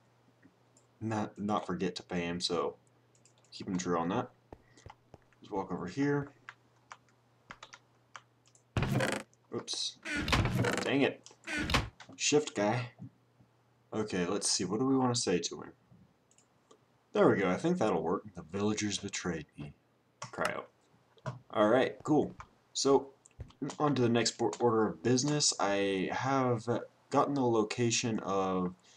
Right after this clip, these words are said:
the third end portal, actually, and what I've been told is it might have a little bit of so-, you know, something built there, but it's nothing major, so, um, oh, and it's also somebody else's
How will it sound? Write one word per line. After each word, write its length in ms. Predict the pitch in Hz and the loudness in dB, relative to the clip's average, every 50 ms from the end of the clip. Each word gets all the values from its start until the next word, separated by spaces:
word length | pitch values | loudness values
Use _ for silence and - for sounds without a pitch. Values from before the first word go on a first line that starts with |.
| - _ _ _ - - | -20 _ _ _ -8 -2
the 360 | 113 110 107 104 95 92 92 90 - | 0 2 2 2 0 -2 -4 -6 -4
third 340 | - - 160 165 156 - 120 | 0 2 2 2 2 2 0
end 200 | 131 160 165 - | 0 -2 -2 -2
portal, 380 | - - 92 92 90 - - | 0 0 2 2 2 2 2
actually, 640 | 78 82 - - - 95 87 85 85 82 82 85 - - | 0 -2 -2 -4 -4 -2 -2 -2 0 0 -2 -2 -2 -2
and 680 | 92 92 90 87 85 85 85 82 80 80 80 80 - - - - - _ _ _ _ - - _ _ - - _ _ _ - - - | -2 0 0 0 0 -2 -4 -6 -6 -8 -10 -10 -12 -14 -16 -20 -20 _ _ _ _ -20 -20 _ _ -20 -20 _ _ _ -8 -6 -4
what 180 | 107 107 120 123 | -2 2 4 4
I've 160 | 127 123 120 | 4 4 4
been 160 | 131 120 107 | 2 2 2
told 420 | - - - 127 123 127 120 110 | 0 0 0 2 2 2 2 2
is 180 | 104 107 101 98 | 2 2 2 2
it 60 | 95 | 0
might 220 | 95 101 110 120 123 | 2 2 2 2 2
have 120 | 127 - | 0 0
a 60 | 98 | 0
little 220 | 98 101 104 113 104 | -2 -2 -2 -4 -4
bit 140 | - 120 | -2 -2
of 100 | 123 120 | -2 0
so-, 180 | - - - - - - _ _ | 0 -2 -2 -4 -8 -14 _ _
you 80 | - 110 | -4 -2
know, 100 | 110 107 | 0 0
something 400 | - - 127 120 123 123 120 107 | 2 0 0 0 0 0 0 2
built 240 | 117 120 123 123 - | 4 2 2 2 0
there, 300 | 135 135 135 127 120 - - | -2 -2 -2 -2 -4 -4 0
but 280 | 104 98 98 90 73 | 0 2 2 2 0
it's 160 | - - - | -2 -2 -2
nothing 560 | 95 101 104 101 - 107 98 95 92 90 85 85 | -2 -2 -2 -2 -2 -2 -2 0 0 0 0 0
major, 420 | 90 92 104 107 - 131 135 139 | 0 0 0 0 -2 -2 -2 2
so, 720 | - - - - - 92 87 85 80 78 78 76 73 - - _ _ - - - _ _ _ _ - - | 6 6 6 6 6 6 4 2 2 0 -2 -2 -4 -6 -12 _ _ -20 -20 -20 _ _ _ _ -6 0
um, 400 | - 92 87 82 80 80 73 - - | 2 2 2 2 0 -2 -4 -2 0
oh, 200 | 113 107 98 90 | 2 2 2 2
and 300 | 87 101 104 95 87 87 | 2 0 -2 -2 -4 -4
it's 180 | 87 90 90 | -4 -4 -2
also 580 | - - 98 98 98 107 101 98 92 90 87 - - - - - - - - - - - | 2 2 4 4 4 6 4 4 4 4 2 0 -2 -6 -8 -10 -8 -6 -4 -4 -2 0
somebody 400 | - 101 101 95 107 107 95 92 | 4 4 4 6 6 6 6 6
else's 720 | 92 95 98 95 - - 98 98 92 90 90 - - | 6 6 4 2 2 0 0 -2 -2 -2 -2 -2 -2